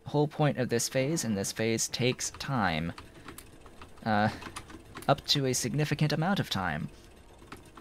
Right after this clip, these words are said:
Let's see if we can't do it within twenty or thirty minutes from now.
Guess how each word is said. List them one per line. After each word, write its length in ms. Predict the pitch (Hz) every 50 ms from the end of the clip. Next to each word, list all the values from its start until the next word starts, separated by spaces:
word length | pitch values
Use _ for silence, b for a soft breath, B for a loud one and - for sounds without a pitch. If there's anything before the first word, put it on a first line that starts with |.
| - - - - - - - - - - - - - - - - - - - - - - - - - - - - - - - - -
Let's 180 | - 127 - -
see 180 | - 156 151
if 100 | 135 143
we 100 | - 151
can't 320 | 151 - 151 147 - - -
do 180 | - 160 160
it 100 | 160 151 - -
within 520 | 135 - - 156 147 143 143 139 139 139 - - - - - - - - - - - - - - - -
twenty 280 | - - 143 139 143
or 60 | 135 131
thirty 240 | - 139 135 135
minutes 280 | 120 131 147 139 - -
from 120 | - 92
now. 240 | 85 78 82 92 139